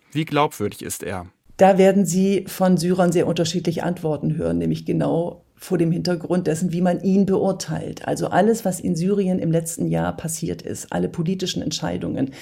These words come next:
Speaker 2: Fragen auch der Legitimität, die Parlamentswahlen, die Einberufung einer nationalen Dialogkonferenz, die Ernennung dieser ersten Regierung,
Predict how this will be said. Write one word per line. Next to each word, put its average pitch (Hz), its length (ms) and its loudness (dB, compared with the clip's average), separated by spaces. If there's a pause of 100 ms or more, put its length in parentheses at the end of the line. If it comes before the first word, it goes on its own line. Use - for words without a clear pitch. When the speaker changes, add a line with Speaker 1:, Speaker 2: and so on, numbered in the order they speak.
(300)
Speaker 2:
Fragen 170 460 2
auch 143 100 -4
der 165 140 4
Legitimität, 165 1000 2 (280)
die 165 100 -6
Parlamentswahlen, 165 880 2
die 160 100 -2
Einberufung 156 580 -2
einer 87 200 0
nationalen 87 520 -2
Dialogkonferenz, 165 1080 -4
die - 180 -4
Ernennung 160 460 2
dieser 170 240 -2
ersten 165 320 -2
Regierung, 160 540 0